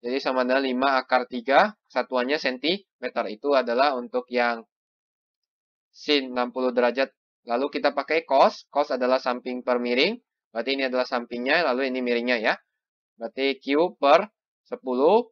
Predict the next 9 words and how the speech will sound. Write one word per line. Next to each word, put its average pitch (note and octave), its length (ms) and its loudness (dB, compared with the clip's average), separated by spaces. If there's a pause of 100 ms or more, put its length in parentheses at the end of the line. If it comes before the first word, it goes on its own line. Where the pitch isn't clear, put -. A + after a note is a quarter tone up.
(300)
maka C#3 400 2
Q C#3+ 240 -2
sama C3+ 320 -4
dengan C3 240 -2
sepuluh C3 560 -2
cos D#3 400 2 (400)
enam B2 240 -6
puluh B2+ 160 0
derajat A#2+ 560 2